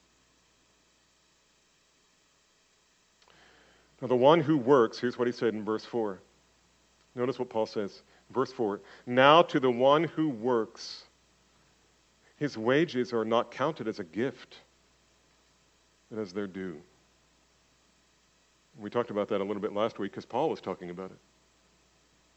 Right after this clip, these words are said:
When you work on your job at the end of the week, you get paid.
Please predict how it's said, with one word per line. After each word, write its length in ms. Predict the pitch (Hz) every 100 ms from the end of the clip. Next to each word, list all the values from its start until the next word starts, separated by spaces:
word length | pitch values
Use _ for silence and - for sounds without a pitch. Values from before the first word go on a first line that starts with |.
| _ _ _ _
When 260 | 117 104 117
you 120 | 131
work 300 | 110 113 147
on 160 | 127 123
your 140 | 113
job 360 | 95 123 165 156
at 100 | -
the 120 | 101
end 100 | 131
of 60 | 123
the 80 |
week, 320 | 120 170 175 -
you 100 | 95
get 160 | 117 -
paid. 360 | 123 165 196